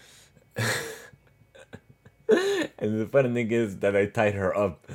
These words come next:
because she was overreacting, saying he was a terrorist, and blah, blah, blah, blah, blah, blah, because, uh, uh, A K A Doctor Egghead, or Eggman,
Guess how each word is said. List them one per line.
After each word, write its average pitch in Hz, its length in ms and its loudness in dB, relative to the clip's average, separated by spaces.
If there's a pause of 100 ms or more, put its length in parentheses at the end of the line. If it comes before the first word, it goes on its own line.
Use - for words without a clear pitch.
(120)
because 101 240 -2
she 110 80 -2
was 107 160 0
overreacting, 101 920 0 (160)
saying 92 200 -2
he 92 80 -4
was 85 100 -2
a 80 60 -4
terrorist, 110 540 2 (220)
and 71 140 -10
blah, 101 120 4
blah, 92 160 0
blah, 98 200 2
blah, 90 160 -2
blah, 92 140 0
blah, 123 240 6
because, 90 680 -2 (720)
uh, 85 320 2 (1120)
uh, 90 280 -2
A 101 80 -4
K 95 300 -2
A 87 40 -4
Doctor 90 280 0
Egghead, 110 440 4 (240)
or - 100 -2
Eggman, 101 440 0